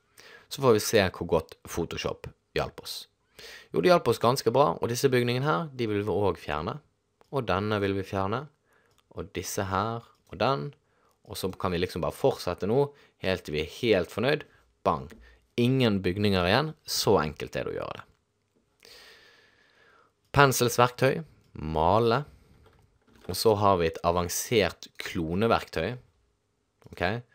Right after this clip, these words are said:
Så det vil si at jeg kunne for eksempel sagt at, OK, jeg vil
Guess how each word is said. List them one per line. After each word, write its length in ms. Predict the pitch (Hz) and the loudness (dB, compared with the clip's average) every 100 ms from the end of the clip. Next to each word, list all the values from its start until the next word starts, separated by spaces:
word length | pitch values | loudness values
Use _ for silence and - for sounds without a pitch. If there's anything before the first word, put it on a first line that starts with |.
| _ | _
Så 120 | - 95 | -2 0
det 80 | 92 | 0
vil 100 | 90 | -2
si 220 | - 101 | -2 0
at 180 | 98 82 | 0 -2
jeg 140 | 90 - | -4 -4
kunne 160 | 85 76 | -6 -6
for 140 | 80 | -6
eksempel 280 | - 90 78 | -4 -4 -4
sagt 260 | 92 90 - | -4 -4 -6
at, 140 | - - - - _ | -8 -14 -20 -20 _
OK, 240 | 85 - 104 101 104 110 - | -8 -6 0 2 2 0 -2
jeg 200 | 101 98 | -2 0
vil 120 | 87 | 0